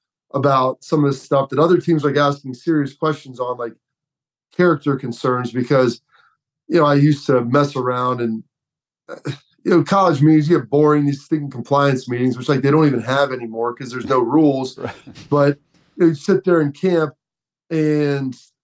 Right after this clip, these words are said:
Speaker 1: two hours, they ta-, a-, ask you to sign, you know, ten pieces of paper, fifteen pieces of paper, basically all asking in a way, do you gamble on sports? Are you tied into gamblers? Do you take money? Like, if you say, "Check yes," then, like,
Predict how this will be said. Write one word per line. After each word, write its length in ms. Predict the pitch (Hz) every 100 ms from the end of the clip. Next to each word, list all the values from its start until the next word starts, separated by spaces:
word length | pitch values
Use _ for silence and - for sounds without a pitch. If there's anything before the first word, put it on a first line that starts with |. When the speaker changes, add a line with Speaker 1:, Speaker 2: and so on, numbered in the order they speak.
| _ _ _ _ 202
Speaker 1:
two 160 | 190
hours, 360 | 165 165 156 143
they 120 | 143
ta-, 440 | 139 151 147 156 -
a-, 40 |
ask 220 | 151 143 151
you 80 |
to 60 | 135
sign, 400 | - 151 147 139
you 80 | 143
know, 120 | 123
ten 340 | 120 - 160 147
pieces 260 | 160 147 -
of 80 |
paper, 320 | - 143 143 131
fifteen 380 | 156 143 143
pieces 240 | 131 143 -
of 80 | -
paper, 280 | 139 127
basically 520 | 120 160 147 151 147 143
all 400 | 143 139 131 - _ _ _ _ - _ 160
asking 400 | 156 143 156 151
in 80 |
a 60 | 139
way, 340 | 127 143 139 135
do 120 | 139
you 180 | 135 120
gamble 380 | 143 143 135
on 160 | 131 131
sports? 840 | 127 - 135 131 131 127 - -
Are 120 | 147
you 160 | 127 120
tied 240 | 143 135
into 160 | 135 127
gamblers? 580 | 127 131 127 123 123 117
Do 80 | 127
you 60 |
take 240 | 120 147 127
money? 480 | 123 135 131 131 127
Like, 220 | 131 123 _ _ _ -
if 180 | 190
you 140 | 196 196
say, 360 | - 233 208
"Check 360 | - 226 214 151
yes," 600 | 180 214 190 165 - - - _ _
then, 280 | 175 185 165
like, 320 | 165 139 -